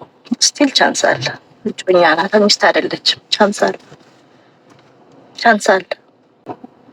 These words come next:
አብዛኩ በ-፣ አሁን እኔ ይሄንን ስላልኩኝ አሁን ምንድን ነው ችግሩ? አሁን እኮ እኔ አሁን ይሄ ክፋት አለው? ምቹ፣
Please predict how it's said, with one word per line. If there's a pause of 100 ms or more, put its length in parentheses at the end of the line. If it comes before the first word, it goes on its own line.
(380)
አብዛኩ
በ-፣
አሁን
እኔ
ይሄንን
ስላልኩኝ
አሁን
ምንድን
ነው
ችግሩ? (100)
አሁን
እኮ (880)
እኔ
አሁን
ይሄ
ክፋት
አለው? (1800)
ምቹ፣